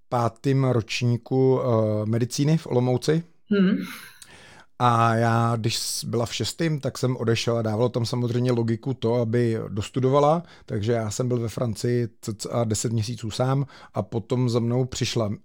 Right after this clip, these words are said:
Speaker 1: Samozřejmě na začátku jsme diskutovali to, jestli, eh, by neměla zůstat, třeba udělat si atestaci nebo to, ale ona opravdu říkala, že pokud, eh, ten vztah má být, eh, fajn,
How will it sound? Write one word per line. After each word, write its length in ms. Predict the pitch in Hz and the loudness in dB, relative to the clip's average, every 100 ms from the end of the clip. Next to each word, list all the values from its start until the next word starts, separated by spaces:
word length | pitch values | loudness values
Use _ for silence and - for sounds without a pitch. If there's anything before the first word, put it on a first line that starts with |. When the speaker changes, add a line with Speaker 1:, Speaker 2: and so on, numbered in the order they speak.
| _ - | _ -8
Speaker 1:
Samozřejmě 480 | 123 117 113 131 | -4 -2 0 2
na 80 | 131 | 2
začátku 520 | 117 120 127 - 143 | 0 2 0 0 -4
jsme 440 | 120 131 131 120 110 - - _ 120 | 0 0 0 -2 -4 -12 -20 _ -8
diskutovali 560 | 113 - 117 123 131 | -6 -4 0 2 2
to, 280 | - 120 127 | 2 0 2
jestli, 460 | 123 101 127 123 117 | 0 -2 0 0 0
eh, 20 | 120 120 123 | -4 -4 -6
by 420 | - 110 123 117 104 - _ _ | -8 -4 0 0 -2 -10 _ _
neměla 340 | - 113 123 120 | -6 0 2 2
zůstat, 540 | 113 - 139 131 131 | 0 -2 0 2 0
třeba 360 | - 120 120 117 | 0 0 0 -2
udělat 300 | 113 120 113 | 0 0 0
si 100 | - | -4
atestaci 560 | 107 117 - 117 - | -4 -4 -4 -4 -2
nebo 220 | 123 120 123 | 0 0 -2
to, 140 | 123 | -2
ale 280 | 123 123 123 - - - - - - | 0 -2 -4 -8 -18 -18 -20 -14 -4
ona 180 | 127 | 2
opravdu 360 | 123 - 127 127 | 2 2 2 4
říkala, 400 | 123 117 123 127 | 2 2 4 4
že 280 | 120 123 113 - - | 4 2 2 -6 -12
pokud, 300 | 104 - 113 - 127 | -12 -14 -20 -12 -4
eh, 40 | 123 120 117 117 120 120 - - _ _ _ _ _ _ _ _ | -2 -2 -2 -6 -8 -10 -14 -16 _ _ _ _ _ _ _ _
ten 140 | 123 | -2
vztah 300 | 120 - 120 | 0 0 0
má 200 | 127 117 | 2 0
být, 420 | 113 123 120 - 139 | 2 2 0 -4 -4
eh, 300 | 117 113 107 | -4 -4 -6
fajn, 460 | - 123 131 135 | 0 2 2 0